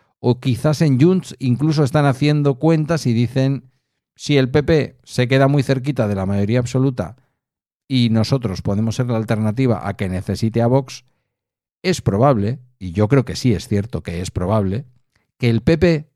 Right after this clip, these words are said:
prefiera al Junts de Puigdemont y de la declaración unilateral de independencia al lastre que le supone Vox.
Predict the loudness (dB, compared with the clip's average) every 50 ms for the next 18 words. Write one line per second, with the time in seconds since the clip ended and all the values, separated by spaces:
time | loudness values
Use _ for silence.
0 | _ _ _ _ _ _ _ _ _ _ -4 -2 -2 0 2 4 4 4 4 2
1 | 0 -4 -8 _ -2 0 0 2 4 4 4 4 4 2 -2 -4 -8 -20 _ _
2 | _ _ -10 -10 -4 -2 -2 -2 -4 -6 -6 0 0 2 4 4 4 4 4 2
3 | 2 -2 -4 _ _ _ _ _ _ _ _ _ _ _ _ _ _ _ _ -2
4 | 2 2 2 2 4 4 4 4 4 4 4 2 2 2 2 0 0 0 -2 -4
5 | -6 _ _ _ _ _ _ _ _ _ -10 -6 -4 -4 -2 -2 0 0 0 0
6 | 0 2 2 2 4 4 4 4 2 2 2 2 2 2 2 2 2 0 0 0
7 | 0 0 0 0 2 2 2 2 0 -2 -4 -4 -4 -4 -8 -10 -14 _ _ _
8 | _ _ _ _ _ _ _ _ _ _ _ _ _ _ _ _ -10 -6 -4 -4
9 | -2 -2 0 0 -2 -2 -4 -6 -6 -6 -6 -4 -4 -6 -6 -6 -8 -6 -6 -6
10 | -6 -8 -8 -12 -14 -14 -18 -20 -20 -20